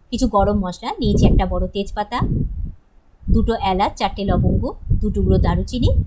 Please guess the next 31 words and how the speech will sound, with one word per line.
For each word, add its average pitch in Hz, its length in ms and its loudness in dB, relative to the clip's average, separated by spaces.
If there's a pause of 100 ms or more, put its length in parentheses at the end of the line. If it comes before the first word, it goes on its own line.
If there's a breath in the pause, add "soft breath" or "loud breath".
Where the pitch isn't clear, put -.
(260)
আর - 80 -2 (320)
একটু 294 220 -6
জয়িত্রী। - 500 -2 (2000)
এবার 277 200 4
ফোড়নটা 311 380 0
গরম 269 300 4
হয়ে 285 160 0
গিয়ে 285 160 -2
যখন 254 220 -2
সুন্দর 247 320 -2
গন্ধ 220 260 -2
বেরোতে 254 280 0
শুরু 226 220 -10
করবে 190 260 -8 (680)
তখন 254 260 2
দিয়ে 240 160 2
দেবো 214 280 -6 (320)
যে 233 120 0
চালটা 240 400 4
ধুয়ে 233 340 0 (360)
জল 220 220 4
ঝরিয়ে 233 280 2
রেখেছিলাম, 208 460 -4 (340)
সেই 233 180 -2
জল 190 220 -2
ঝরানো 202 320 -2
চালটা - 340 -2 (100)
এখানে 196 280 -6
সবটা - 340 2
ঢেলে 190 240 0
দেব। - 180 -6